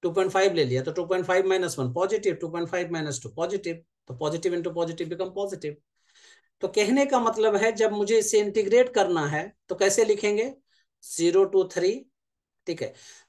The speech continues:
ज़ीरो से वन के बीच में पहले करना पड़ेगा, फिर वन से टू, टू से थ्री।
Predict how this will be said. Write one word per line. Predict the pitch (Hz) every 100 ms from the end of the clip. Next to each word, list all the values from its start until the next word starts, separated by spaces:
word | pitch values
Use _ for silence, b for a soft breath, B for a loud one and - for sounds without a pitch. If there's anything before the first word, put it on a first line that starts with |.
| 147
ज़ीरो | 143 190 208 247
से | 247 247
वन | 233 170 202 240
के | 240 196
बीच | 156 131
में | 131 123 135
पहले | 151 165 190
करना | 190 190 196
पड़ेगा, | 196 202 208
फिर | 202
वन | 175 208
से | 214 220
टू, | 208 240
टू | 240 202
से | - 165
थ्री। | 131 101 98